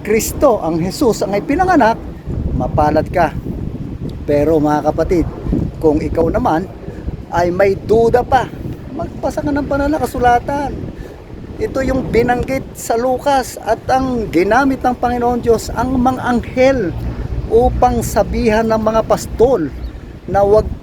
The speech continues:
ka nang, ah, matakot. Mga kapatid, huwag tayong matakot at mayroong magandang balita. Ito yung binabanggit ko sa inyo, ang magandang balita na ito, ipinanganak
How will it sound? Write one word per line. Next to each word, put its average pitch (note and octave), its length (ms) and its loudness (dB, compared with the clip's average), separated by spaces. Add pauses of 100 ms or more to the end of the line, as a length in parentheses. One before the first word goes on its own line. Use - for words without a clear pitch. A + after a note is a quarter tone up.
(200)
ka A3+ 160 4
nang, G#3+ 480 2 (800)
ah, F#3+ 640 4 (880)
matakot. G3+ 640 2 (720)
Mga G#3 180 -4 (140)
kapatid, A3 320 -2 (320)
huwag G#3 160 2 (160)
tayong A#3 320 2
matakot A3 640 2
at G#3 240 2
mayroong C#4+ 560 0
magandang A3 800 0
balita. E3+ 480 -4 (400)
Ito E3+ 240 4
yung G3 160 4
binabanggit F#3 640 0
ko F#3+ 80 -6
sa F3 160 -2
inyo, F3 320 0 (160)
ang E3 80 0
magandang D#3+ 480 2
balita D3+ 560 2
na D#3+ 80 4
ito, D#3+ 320 2 (240)
ipinanganak E3 880 0